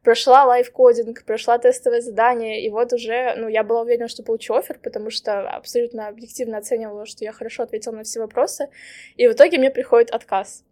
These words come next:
И, э, мне было абсолютно непонятно,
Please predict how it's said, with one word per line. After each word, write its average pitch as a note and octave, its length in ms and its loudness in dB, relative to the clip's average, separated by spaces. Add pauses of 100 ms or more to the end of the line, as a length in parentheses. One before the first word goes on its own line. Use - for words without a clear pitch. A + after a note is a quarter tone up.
(100)
И, B3+ 280 0
э, A#3 360 4
мне A#3 280 0
было C#4 300 4
абсолютно B3 680 0
непонятно, B3 560 4